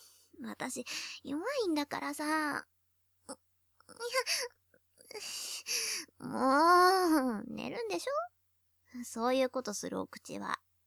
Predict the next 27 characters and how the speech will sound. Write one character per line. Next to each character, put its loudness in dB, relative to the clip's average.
塞 4
い 2
じ 2
ゃ 4
い 0
ま 2
す -6
よ。 -4
<laughs> -16
寝 4
る 2
前 -6
に、 -8
も -6
う -4
一 -10
回 -6
キ -8
ス -8
し -8
た -8
か -16
っ -20
た -18
ん -16
だ。 -12
ん？ -16